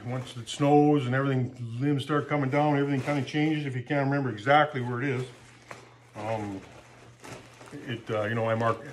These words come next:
I mark 'em, mark all my sets. Um, another thing is my, uh, saw.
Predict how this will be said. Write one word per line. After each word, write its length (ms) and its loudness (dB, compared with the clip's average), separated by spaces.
I 280 0
mark 260 0
'em, 260 -8
mark 140 2
all 160 4
my 100 -6
sets. 340 -16
Um, 200 -2
another 340 2
thing 320 2
is 200 -2
my, 360 0
uh, 340 2
saw. 360 -4